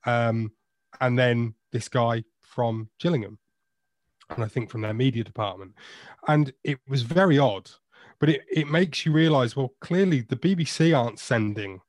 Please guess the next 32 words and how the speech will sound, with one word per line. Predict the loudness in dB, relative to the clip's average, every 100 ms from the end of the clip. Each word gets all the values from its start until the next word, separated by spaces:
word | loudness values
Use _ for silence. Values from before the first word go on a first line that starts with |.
| _ -6
people | -4 -4 -6 -6
outside | -2 -4 -4 -2 0 0 0
of | -6 -10 _ _ _
their | -2 0 0
tier | -4 -6 -6
four. | -10 -8
We | -6 -6
all |
know | -6 -10
Kent's | -6 -8 -8
been | -12 -12
in | -12
tier | -12 -12
four | -12 -14
for | -12 -10
ages. | -10 -10 -12
So, | -6 -4 -4 -6 -12 -20 -20 -20 -8
um, | -4 -4 -4 -12 _ _ -6
why | 0 0
are | 2
we | 0
allowing | 0 2 0
the | 0
footballers | -2 0 0 0 -4
to | -10
move | -10 -10 -18 _ _ _
around | -8 -6 -8
the |
country? | -12 -14 -14 -18 -18 -18 _ _ _
I, | -4
I, | -4 -8 -20 _ _ _ _ _ _ _ _ _ _ _
just, | -2 -2